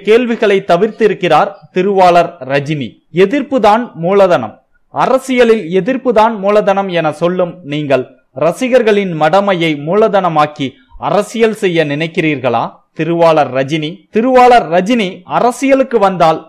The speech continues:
பெரியார் பாதைதான் என்று சொல்லும் ரஜினி அவர்களே, பாபா பாதை என்ன ஆனது சொல்லுங்கள். கட்சிகள் சரியில்லைதான், சிஸ்டம் சரியில்லைதான், ஆனால் நீங்கள் அடைய நினைக்கும் இடம் உங்களின் பேராசையை காட்டுகிறது.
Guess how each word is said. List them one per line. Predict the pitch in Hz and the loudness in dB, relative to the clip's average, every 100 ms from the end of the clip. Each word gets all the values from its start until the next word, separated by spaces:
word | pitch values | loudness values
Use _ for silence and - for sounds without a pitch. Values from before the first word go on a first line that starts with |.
| - | -4
பெரியார் | 190 240 262 254 254 | -2 0 2 2 4
பாதைதான் | 196 185 190 185 196 175 | 2 2 2 2 0 -2
என்று | 170 165 160 | -2 -4 -4
சொல்லும் | 165 165 160 - | -2 -2 -4 -6
ரஜினி | 143 151 202 233 214 | -2 -2 0 0 0
அவர்களே, | 156 151 139 120 101 - 127 | 2 0 0 -4 -8 -8 2
பாபா | 175 240 262 262 | 4 4 4 4
பாதை | 226 196 190 185 131 | 4 2 2 -2 -4
என்ன | 160 202 233 196 | -6 -2 0 2
ஆனது | 185 180 180 180 - | 0 0 -2 -4 -10
சொல்லுங்கள். | - 180 208 202 151 107 - _ - | -6 -4 -2 -2 -2 -4 -8 _ -2
கட்சிகள் | 190 196 269 262 262 240 | -2 -2 -4 0 0 2
சரியில்லைதான், | 208 196 233 226 220 190 185 131 - _ _ _ _ | 0 0 0 0 2 2 2 0 -6 _ _ _ _
சிஸ்டம் | 208 208 - 254 254 | -4 -4 0 0 0
சரியில்லைதான், | 233 208 226 220 208 185 165 123 - _ - | 0 0 0 0 0 0 -2 -4 -12 _ -4
ஆனால் | 165 202 202 196 160 | -2 2 2 2 -4
நீங்கள் | 165 175 165 139 | -6 -2 0 0
அடைய | 165 226 233 | 0 2 2
நினைக்கும் | 226 202 190 190 170 165 | 2 0 -2 -4 -4 0
இடம் | 190 143 - _ _ _ _ | 0 0 -10 _ _ _ _
உங்களின் | 135 175 185 180 175 170 | -10 -4 0 2 0 -2
பேராசையை | 175 220 220 208 208 180 165 160 | 2 4 4 2 0 -2 -2 0
காட்டுகிறது. | 143 139 139 139 110 | 0 0 -4 -4 -4